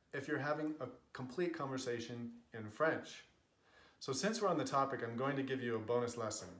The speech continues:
Iraq and Iran are how those words are pronounced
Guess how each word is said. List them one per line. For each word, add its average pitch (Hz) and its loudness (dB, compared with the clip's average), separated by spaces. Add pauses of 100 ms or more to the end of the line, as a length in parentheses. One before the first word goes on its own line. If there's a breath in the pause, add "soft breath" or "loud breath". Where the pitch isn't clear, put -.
(640 loud breath)
Iraq 120 4
and 123 -2
Iran 120 0 (120)
are 113 -2 (160)
how 143 -2
those 143 2
words 113 0
are 117 -4
pronounced 107 -6